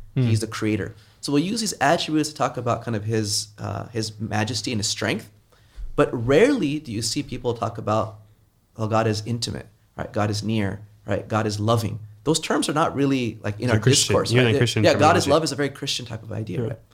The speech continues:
Speaker 2: And so the way we've been socialized for one, parents and our culture, right, especially from Eastern culture, is God is very strict, right? God is watching very, very closely. And so we kind of internalize an image of God,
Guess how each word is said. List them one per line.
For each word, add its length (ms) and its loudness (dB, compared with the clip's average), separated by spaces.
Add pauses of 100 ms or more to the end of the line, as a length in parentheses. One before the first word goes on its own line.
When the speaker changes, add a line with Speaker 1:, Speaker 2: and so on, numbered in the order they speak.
(400)
Speaker 2:
And 140 0
so 560 6
the 100 -2
way 140 6
we've 200 0
been 100 -2
socialized 720 0 (340)
for 180 4
one, 260 2 (100)
parents 500 2
and 140 0
our 80 2
culture, 420 -2 (120)
right, 120 -2
especially 760 -2
from 300 0
Eastern 300 -2
culture, 400 -2 (480)
is 320 0
God 260 0
is 100 -2
very 160 -4
strict, 480 -6 (460)
right? 240 0 (360)
God 180 4
is 100 -2
watching 500 -2
very, 160 6
very 160 4
closely. 420 -4 (300)
And 140 0
so 80 0
we 80 0
kind 160 0
of 60 2
internalize 540 0
an 160 -4
image 240 -4
of 140 -4
God, 400 2